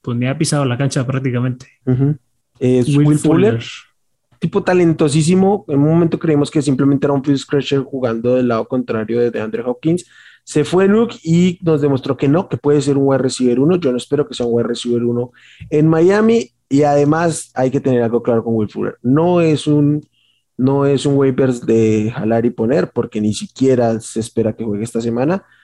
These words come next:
Speaker 2: Pero ya siendo elegible para regresar del I R, hay que tenerlo en la mira por puro talento. Por puro talento hay que tenerlo ahí. Ya ha demostrado en su momento que puede tener conexión con el propio Tua,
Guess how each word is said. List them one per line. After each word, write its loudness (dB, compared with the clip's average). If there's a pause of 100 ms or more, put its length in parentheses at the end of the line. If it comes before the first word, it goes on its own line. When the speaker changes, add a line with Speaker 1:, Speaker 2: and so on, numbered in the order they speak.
(400)
Speaker 2:
Pero 2
ya 0
siendo 2
elegible 2
para 0
regresar -2
del 2
I 4
R, 0
hay -6
que -6
tenerlo -2
en -2
la -2
mira -2
por -2 (320)
puro 2
talento. -4
Por -4
puro 2
talento 0
hay 0
que -4
tenerlo 0
ahí. 0 (300)
Ya 0
ha 0
demostrado 0
en 2
su -2
momento 0
que -4
puede 0 (380)
tener 2
conexión -2
con -2
el 2
propio -4
Tua, -2